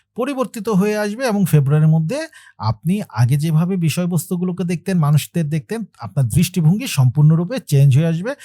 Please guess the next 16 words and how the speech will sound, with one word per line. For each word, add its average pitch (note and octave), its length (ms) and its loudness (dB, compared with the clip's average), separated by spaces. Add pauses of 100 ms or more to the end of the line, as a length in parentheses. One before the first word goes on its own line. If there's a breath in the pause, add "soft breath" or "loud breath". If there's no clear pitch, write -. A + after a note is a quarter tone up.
(200 loud breath)
এরপরে D#3 400 2
ফেব্রুয়ারি E3 400 4
মাসে G3+ 440 0 (280 loud breath)
আপনি G#3 320 -4
অযাচিত, F3+ 680 0
অবাঞ্ছিত F#3 880 -2 (260 loud breath)
বিষয়বস্তু, G3 680 0
পরিস্থিতি, F#3+ 500 -2
মানুষের D#3 380 2
কাছ E3 180 -2
থেকে A#3 260 -4 (320 loud breath)
দূরে G3 520 2
সরে F#3+ 420 -2
এসে E3+ 320 -2
তৃপ্তিকর E3 540 -2
অবস্থায় D3 520 -2